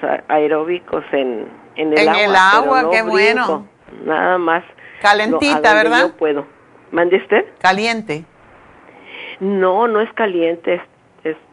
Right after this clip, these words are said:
Speaker 1: es fresca.
Speaker 2: Ah, bueno. Los ejercicios en el agua para las personas mayores son extraordinarios y sobre todo para la artritis.
Speaker 1: Sí.
Speaker 2: Y yo creo que tú,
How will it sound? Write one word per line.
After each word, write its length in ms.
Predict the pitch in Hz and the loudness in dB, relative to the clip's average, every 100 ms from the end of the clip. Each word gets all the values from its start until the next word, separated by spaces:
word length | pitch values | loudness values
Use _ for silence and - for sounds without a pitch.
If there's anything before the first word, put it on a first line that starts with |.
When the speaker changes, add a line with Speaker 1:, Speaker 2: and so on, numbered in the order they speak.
| _ | _
Speaker 1:
es 140 | 156 160 - | -8 -8 -8
fresca. 540 | 147 - - - 160 - _ | -6 -6 -8 -14 -14 -18 _
Speaker 2:
Ah, 460 | 185 190 240 302 330 330 | 0 2 0 -6 -12 -12
bueno. 440 | 202 170 151 175 185 _ - - - _ | -4 -4 -4 -8 -16 _ -20 -20 -20 _
Los 260 | 233 240 262 | -2 -2 0
ejercicios 680 | 269 254 240 302 311 349 339 | 0 -2 -2 -4 -2 -2 -2
en 160 | 294 | -2
el 180 | 240 226 | 0 2
agua 600 | 220 220 226 240 233 226 | 4 4 2 0 0 0
para 160 | 208 202 | 0 0
las 120 | 196 | -2
personas 460 | 185 190 208 214 226 | -4 -6 -6 -6 -6
mayores 520 | 214 185 190 196 208 | -6 -2 -2 -2 -6
son 180 | 190 185 | -8 -8
extraordinarios 1400 | 185 - 180 170 170 170 170 170 170 170 196 202 214 208 - | -10 -10 -2 0 0 -2 -4 -2 0 0 -2 -4 -6 -10 -12
y 280 | 202 208 | -8 -8
sobre 380 | 247 - 208 196 | -6 -6 -4 -6
todo 300 | 185 180 185 | -4 -4 -4
para 200 | 185 175 | -4 -4
la 160 | 165 160 | -2 -4
artritis. 880 | 160 _ 175 190 185 _ - - _ _ _ _ _ _ - - | -6 _ -10 -8 -10 _ -18 -18 _ _ _ _ _ _ -20 -8
Speaker 1:
Sí. 260 | 151 143 - - | -8 -8 -12 -10
Speaker 2:
Y 200 | 202 196 | -6 -2
yo 240 | 214 214 | -2 -4
creo 380 | 214 208 214 214 | -2 -2 -2 -2
que 140 | 196 | -6
tú, 600 | 190 196 196 202 208 196 | -6 -6 -4 -4 -6 -10